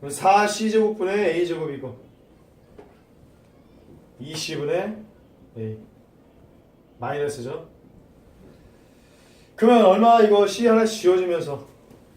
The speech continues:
사 C분의 A제곱이고 여기는 이씨분의 마이너스 A제곱.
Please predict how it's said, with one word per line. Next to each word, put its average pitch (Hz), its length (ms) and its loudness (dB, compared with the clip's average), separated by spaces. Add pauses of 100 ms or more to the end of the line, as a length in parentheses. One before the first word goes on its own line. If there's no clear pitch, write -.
(200)
사 165 280 -2
C분의 208 720 -2 (120)
A제곱이고 151 720 -4 (680)
여기는 175 420 -4 (960)
이씨분의 190 960 -2 (300)
마이너스 175 640 -6
A제곱. 147 540 -8